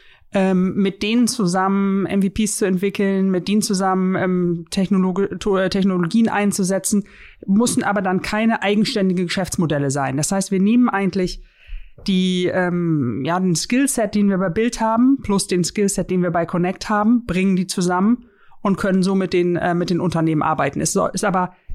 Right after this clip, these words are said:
nicht so viel das Ziel, dass dann eigenständige Geschäftsmodelle, die dann tatsächlich, äh, später vielleicht mal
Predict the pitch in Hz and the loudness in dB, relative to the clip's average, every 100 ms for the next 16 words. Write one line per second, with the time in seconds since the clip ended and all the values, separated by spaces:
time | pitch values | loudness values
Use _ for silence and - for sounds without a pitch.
0 | - 190 233 - - 214 - 220 202 180 | 0 2 2 0 -2 -2 -2 0 0 0
1 | - 208 190 170 165 - 196 208 202 185 | 0 0 0 0 -2 -2 0 2 2 2
2 | - 196 185 175 165 190 185 - 190 185 | 0 0 2 0 -2 -4 -2 0 0 2
3 | 180 175 170 175 165 165 180 - 185 185 | 0 0 0 0 0 0 -2 -2 -2 -2
4 | 156 - - - 175 170 180 - - 175 | -4 -8 -14 -8 -6 -4 -4 -4 -6 -6
5 | - 214 220 190 185 175 - 170 | -4 -2 -2 -2 -2 -2 0 -2